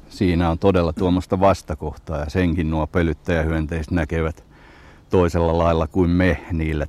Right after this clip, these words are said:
tuo kukkien ja lehtien vastakohta on vielä suurempi, koska ne näkevät tuon vihreän jonkinlaisena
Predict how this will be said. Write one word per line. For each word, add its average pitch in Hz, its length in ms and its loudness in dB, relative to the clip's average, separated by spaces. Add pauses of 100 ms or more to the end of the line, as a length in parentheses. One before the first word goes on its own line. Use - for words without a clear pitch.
tuo 80 320 -2
kukkien 85 480 -2
ja 80 120 -4
lehtien 80 460 -2
vastakohta 82 680 -4
on 78 100 -2
vielä 85 320 2
suurempi, 73 540 -6
koska - 300 -10
ne 82 80 -2
näkevät 80 500 -4
tuon 82 340 -2
vihreän 80 540 -2
jonkinlaisena 80 840 -4